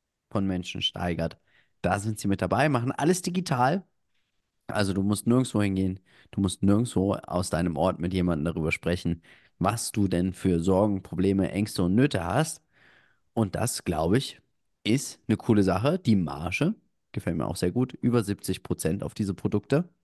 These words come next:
Ich könnte mir vorstellen, dass sowas auch noch größer werden kann. Und Hims and Hers, glaube ich, hat auch eine Market Cap,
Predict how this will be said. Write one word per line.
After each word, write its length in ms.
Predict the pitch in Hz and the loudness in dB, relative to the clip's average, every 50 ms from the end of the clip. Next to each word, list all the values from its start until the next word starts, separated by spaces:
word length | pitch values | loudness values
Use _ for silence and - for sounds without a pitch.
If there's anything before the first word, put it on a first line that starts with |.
| _ - _ _ _ _ _ _ _ _ _ _ _ _ _ _ _ _ _ _ _ _ _ _ | _ -20 _ _ _ _ _ _ _ _ _ _ _ _ _ _ _ _ _ _ _ _ _ _
Ich 120 | - - | -6 -2
könnte 180 | - 92 90 95 | -2 0 0 0
mir 60 | 123 | -2
vorstellen, 540 | - - 95 95 - - 135 147 143 139 131 | 0 0 -2 -2 0 0 0 0 0 -2 -2
dass 320 | - 101 98 117 123 - - | -2 -2 0 0 -2 -4 -10
sowas 720 | - - - 98 95 98 98 101 104 113 131 139 - - | -10 -8 -4 0 2 4 4 4 4 2 2 0 -4 -10
auch 480 | - - 78 85 95 113 - - _ _ _ | -10 -4 0 0 0 0 0 -6 _ _ _
noch 260 | 117 123 135 135 - _ _ _ _ _ _ _ _ _ - | 0 0 0 0 -4 _ _ _ _ _ _ _ _ _ -4
größer 400 | - 131 151 151 - 110 87 85 | 0 2 2 2 2 0 0 0
werden 260 | 80 80 80 85 87 | 0 0 -2 -4 -6
kann. 340 | - - 90 92 131 151 - - - - - - - - _ _ _ _ _ _ _ _ _ | -6 -4 -2 -2 -2 -2 -4 -10 -20 -20 -20 -20 -20 -20 _ _ _ _ _ _ _ _ _
Und 460 | - 120 147 180 196 196 - - _ _ _ _ _ | 2 2 4 2 2 -2 -4 -10 _ _ _ _ _
Hims 540 | _ - 107 127 156 170 165 - - - - - | _ -2 0 0 0 -2 -4 -6 -10 -12 -8 -2
and 200 | - 110 101 104 | -2 -2 0 0
Hers, 380 | 95 90 92 117 127 - - | 0 2 2 0 -2 -4 -8
glaube 300 | - - - - - 135 | -8 -8 -6 -4 -4 -4
ich, 140 | 139 - - | -6 -6 -6
hat 200 | - - - - _ _ _ _ _ | -8 -8 -8 -12 _ _ _ _ _
auch 180 | - - - - | -10 -10 -10 -6
eine 360 | - 101 110 110 110 98 - - | -2 0 2 2 2 2 0 -4
Market 680 | - 90 87 85 90 107 127 - - - - - _ | -6 -6 -6 -4 -4 -4 -4 -4 -6 -10 -10 -10 _
Cap, 280 | - - 120 147 - | -2 0 0 0 -2